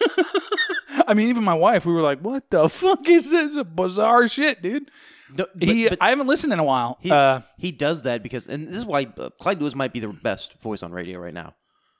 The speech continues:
Speaker 2: Like terrestrial radio.
Speaker 1: Yeah, yeah, it's quite possible.
Speaker 2: <laughs>
Speaker 1: Yeah.
Speaker 2: And especially when it comes to late, late night talk show hosts,
Speaker 1: Mm-hmm.
Speaker 2: I think he's the best. Number one,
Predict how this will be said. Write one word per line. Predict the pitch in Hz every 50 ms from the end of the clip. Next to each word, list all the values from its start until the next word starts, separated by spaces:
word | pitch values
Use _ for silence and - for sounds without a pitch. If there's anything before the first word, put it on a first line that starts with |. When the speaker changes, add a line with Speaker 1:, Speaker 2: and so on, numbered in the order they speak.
| _ _ _ _ _ - -
Speaker 2:
Like | 110 -
terrestrial | - 151 139 120 - 120 107
radio. | 98 101 87 90 92
Speaker 1:
Yeah, | 226 247 269 262 220 - - _ _ -
yeah, | 151 165 208 226 190 170
it's | 170 170 -
quite | - - 214 208 180
possible. | - 202 208 220 - 165 143 131 113 -
Speaker 2:
<laughs> | 311 254
Speaker 1:
Yeah. | 151 160 151 - - _ _ _ _ _ _ _ - -
Speaker 2:
And | 165 160
especially | 127 - 180 147 170 170
when | 135 123 131
it | 131
comes | - 147 117 107
to | 113
late, | 104 95 95 - -
late | 131 156 151
night | 151 151 139 - _ _ _ _ _ _ _ -
talk | 143 135 139
show | - 170 156
hosts, | 151 170 175 175 165 - -
Speaker 1:
Mm-hmm. | 147 156 151 151 139 -
Speaker 2:
I | 139
think | 143 151 139 110
he's | 127 113 107 - - 69 95 - _ _ 117
the | 117 101 123
best. | 98 117 95 76 - - -
Number | 139 147 151
one, | 165 165 139 98 95 107 120